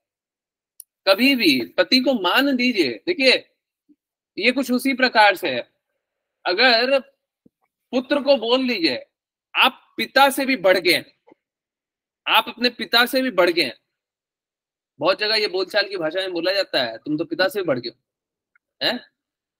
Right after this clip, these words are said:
परंतु अगर पुत्र सही है और वो इस बात को स्वीकार कर ही नहीं सकता,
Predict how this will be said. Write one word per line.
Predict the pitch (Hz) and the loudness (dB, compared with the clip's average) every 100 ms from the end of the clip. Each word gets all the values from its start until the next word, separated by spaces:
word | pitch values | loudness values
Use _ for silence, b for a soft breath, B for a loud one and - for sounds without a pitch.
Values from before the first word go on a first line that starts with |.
| _ _ _ _ _ _ _ _ _ _ _ _ _ _ _ _ _ _ _ | _ _ _ _ _ _ _ _ _ _ _ _ _ _ _ _ _ _ _
परंतु | 175 196 202 | 0 0 2
अगर | 226 233 | 0 0
पुत्र | - 233 247 247 240 | -2 -8 -2 0 0
सही | - - - - - 196 226 254 185 | -2 -12 -14 -4 0 2 2 0 2
है | 156 147 113 - _ _ _ _ _ _ | 2 2 -2 -10 _ _ _ _ _ _
और | 165 - - | -8 -8 -8
वो | 180 220 | -2 0
इस | 262 214 | -2 -4
बात | 156 165 202 220 - | -6 -2 -2 -2 -6
को | 247 | -10
स्वीकार | - 185 165 175 214 240 - | -2 0 4 4 4 2 0
कर | 165 | 0
ही | 165 247 | 2 2
नहीं | 285 277 | 2 2
सकता, | 262 - - 156 139 - | 0 -4 -2 0 -2 -4